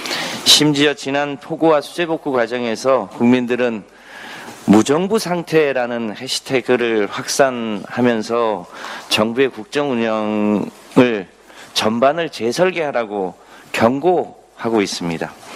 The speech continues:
그런데 대통령 취임 백일에 앞선 광복절 기념사에는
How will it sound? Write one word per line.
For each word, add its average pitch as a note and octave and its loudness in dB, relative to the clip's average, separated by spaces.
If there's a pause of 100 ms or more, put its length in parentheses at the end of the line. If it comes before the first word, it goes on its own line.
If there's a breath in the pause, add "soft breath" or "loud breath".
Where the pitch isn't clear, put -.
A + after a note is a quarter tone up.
(1160 loud breath)
그런데 A2+ 2
대통령 A#2+ -2 (720 loud breath)
취임 C#3+ 4
백일에 A#2+ 0
앞선 A2 -2 (460 loud breath)
광복절 B2 2
기념사에는 A2+ -2